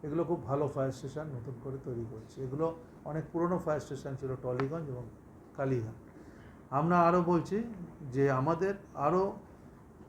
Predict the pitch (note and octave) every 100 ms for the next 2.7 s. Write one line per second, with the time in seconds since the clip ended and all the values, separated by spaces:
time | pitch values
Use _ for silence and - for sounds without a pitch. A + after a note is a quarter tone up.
0 | B2 C3+ D#3 D3+ D#3 - - - - -
1 | - F3 F#3 F#3+ E3 - F#3 F3 C#3+ E3+
2 | F3+ E3+ E3+ - E3 C#3+ -